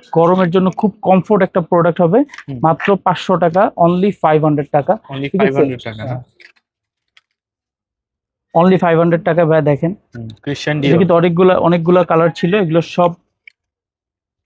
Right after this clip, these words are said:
Speaker 1: ম্যাক্সিমাম সাইজ শেষ, ঠিক আছে? এখানে কিছু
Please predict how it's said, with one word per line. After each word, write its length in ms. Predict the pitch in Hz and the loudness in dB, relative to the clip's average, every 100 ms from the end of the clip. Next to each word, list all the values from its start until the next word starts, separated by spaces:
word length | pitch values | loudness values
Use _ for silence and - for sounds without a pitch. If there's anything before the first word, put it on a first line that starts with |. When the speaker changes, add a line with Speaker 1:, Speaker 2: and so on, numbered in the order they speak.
| - | -4
Speaker 1:
ম্যাক্সিমাম 520 | 170 - 196 202 202 | -2 0 2 2 2
সাইজ 420 | - 175 175 170 | 0 2 2 0
শেষ, 180 | 175 190 - _ - _ - | -2 -2 -4 _ -20 _ -6
ঠিক 120 | 202 | -2
আছে? 240 | 214 165 | 0 0
এখানে 240 | 160 185 170 | 0 2 2
কিছু 280 | 180 190 | 0 0